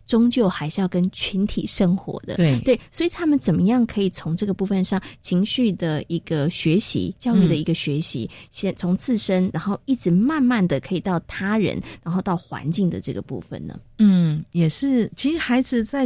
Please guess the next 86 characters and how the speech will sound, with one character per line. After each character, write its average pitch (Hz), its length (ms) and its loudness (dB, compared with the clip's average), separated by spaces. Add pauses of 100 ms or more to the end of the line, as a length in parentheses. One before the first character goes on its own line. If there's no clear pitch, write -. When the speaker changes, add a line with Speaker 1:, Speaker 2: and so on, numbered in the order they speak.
Speaker 2:
觉 165 320 2
察 147 300 0
的 151 100 2
这 185 140 -2
个 156 100 0
部 156 220 -4
分 139 300 -2
啊， 107 200 -2 (580)
我 170 100 0
们 202 100 6
会 269 180 2
说， 247 220 2
其 196 160 0
实 185 80 4
孩 165 240 0
子 170 160 0
他 190 360 0
如 170 120 2
果 143 220 -2
他 175 140 2
的 175 40 4
觉 139 160 0
察 135 140 0
能 131 160 2
力 156 100 2
很 135 180 2
好， 135 140 -2
他， 233 180 2
他 277 140 2
是 262 160 2
可 254 180 2
以 226 120 2
很 165 160 2
快 196 200 0
就 175 140 2
可 185 140 -2
以 143 80 2
觉 123 180 -2
察 120 160 -2
到 131 160 -2
别 82 220 -8
人。 64 200 -10 (180)
Speaker 1:
嗯。 202 340 2
Speaker 2:
你 180 100 2
看 262 160 6
那 254 80 6
个 226 80 6
小 151 180 0
幼 170 140 2
班 160 200 -2
的 156 100 0
孩 131 240 -2
子 127 180 -8
啊， 76 180 -6 (600)
哦， 139 320 0
他 190 340 0 (140)
看 226 160 2
到 214 100 6
别 160 180 0
人 147 60 4
在 165 140 2
哭， 165 180 -4
他 175 120 0
就 202 120 0
会 170 200 2
去 170 260 -2
拿 131 240 -2
一 139 60 2
张 143 180 0
卫 147 100 6
生 147 240 0
纸 - 300 -4
给 131 160 0
人 123 260 2
家， - 280 -2
Speaker 1:
哦。 - 20 -6
Speaker 2:
面 226 220 6
子。 294 60 6
Speaker 1:
这 277 40 4
时 269 100 2
候 233 60 2
给 - 60 -2
他 190 100 2
拍 - 140 -2
拍 208 160 0
手， 156 260 -2